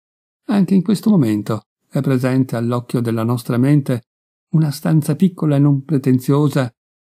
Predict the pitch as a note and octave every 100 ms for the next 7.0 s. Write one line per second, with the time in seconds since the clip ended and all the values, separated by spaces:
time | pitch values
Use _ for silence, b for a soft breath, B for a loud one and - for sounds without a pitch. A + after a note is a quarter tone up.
0 | _ - C3+ C3+ D#3+ C#3+ C3 C#3+ C3 B2
1 | E3+ D3+ C#3+ C#3+ C#3 - C#3+ C3 C3 B2
2 | - A#2+ A#2 B2 A#2 A#2 A2 G#2+ G2 G#2
3 | F#2 - G#2 G2 _ _ _ _ _ _
4 | _ _ - C3 C3 C3+ C3+ F#3 G3 E3+
5 | C#3 C3+ - C3+ C3 D3+ D3 D3 C#3+ F#3
6 | F#3 E3+ - D#3 D3+ D3 G#2 G2+ G#2+ A#2